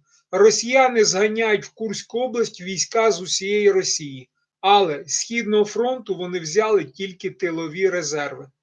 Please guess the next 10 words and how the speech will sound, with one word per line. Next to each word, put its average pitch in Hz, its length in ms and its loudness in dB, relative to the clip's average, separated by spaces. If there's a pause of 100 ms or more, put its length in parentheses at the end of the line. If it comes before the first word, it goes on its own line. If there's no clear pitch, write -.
(280)
Тільки 220 360 -6
тилові 226 640 2 (340)
частини, 226 560 -2
які 190 260 -4
не 180 120 -4
брали 202 460 4
участі 185 500 -6
в 170 40 -10
боях. 151 460 -4 (640)
Плюс, 247 580 0